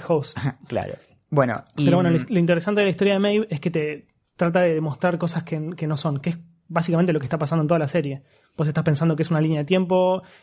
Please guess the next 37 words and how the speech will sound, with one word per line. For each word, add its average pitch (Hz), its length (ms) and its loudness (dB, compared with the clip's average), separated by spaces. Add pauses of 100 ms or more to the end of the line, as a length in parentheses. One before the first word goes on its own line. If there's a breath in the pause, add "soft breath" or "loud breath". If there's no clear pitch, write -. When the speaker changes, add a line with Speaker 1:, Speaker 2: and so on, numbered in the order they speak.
Speaker 1:
estás, - 260 -6
en 170 120 0
realidad 156 240 2
es 147 120 -4
otra, 165 360 2
es, 147 200 -2
estás 147 240 -6
pensando 165 260 -2
que 160 80 -2
es - 60 -6
un 170 80 0
personaje 165 460 -2
o 147 80 -2
que 147 100 -4
es 143 160 -6
un 151 60 -2
humano 160 260 0
y 143 60 -2
que 139 100 -6
en 139 60 -4
realidad 143 220 -2
no 147 100 -2
lo 147 140 -2
es 156 200 -4
y 151 60 -4
demás. 147 260 -8 (520 loud breath)
Lo 156 180 2
de 160 80 2
Maeve 190 240 4
está 175 160 0
bueno 190 300 2
porque 156 360 -2 (800 soft breath)
ahí 165 200 0
te 175 100 2
demuestra 170 420 2
que 151 280 -2
Ford, 185 420 0